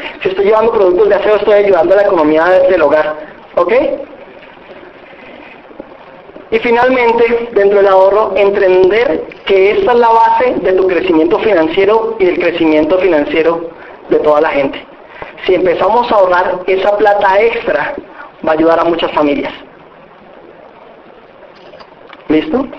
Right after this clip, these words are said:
¿Cómo va el tiempo, Pablo? ¿Va bien?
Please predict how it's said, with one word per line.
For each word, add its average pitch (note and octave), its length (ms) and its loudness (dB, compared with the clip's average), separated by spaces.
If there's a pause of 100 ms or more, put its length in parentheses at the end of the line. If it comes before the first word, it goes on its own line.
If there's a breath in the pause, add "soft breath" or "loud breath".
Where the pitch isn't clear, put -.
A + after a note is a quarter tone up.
(160)
¿Cómo D#3 180 0
va D#3+ 80 2
el E3 100 -2
tiempo, D#3 220 -4
Pablo? D3+ 200 -2 (2250)
¿Va C#3+ 60 2
bien? F#3+ 340 -2